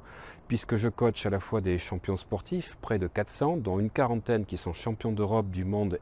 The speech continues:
et olympiques, mais surtout, surtout des grands dirigeants, dont certains du cac quarante et un truc incroyable,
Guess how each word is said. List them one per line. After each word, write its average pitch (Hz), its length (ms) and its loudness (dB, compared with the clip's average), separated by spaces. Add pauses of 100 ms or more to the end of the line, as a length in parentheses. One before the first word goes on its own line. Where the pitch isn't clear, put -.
et 90 100 4
olympiques, 110 540 0 (380)
mais 120 200 6
surtout, - 580 0 (300)
surtout - 460 -2
des 101 220 4
grands 120 300 0
dirigeants, 160 600 2 (280)
dont 107 260 4
certains - 440 0
du 104 120 0
cac 113 220 0
quarante 107 440 0 (120)
et 110 220 4 (880)
un 101 80 0
truc - 340 -4
incroyable, 123 560 0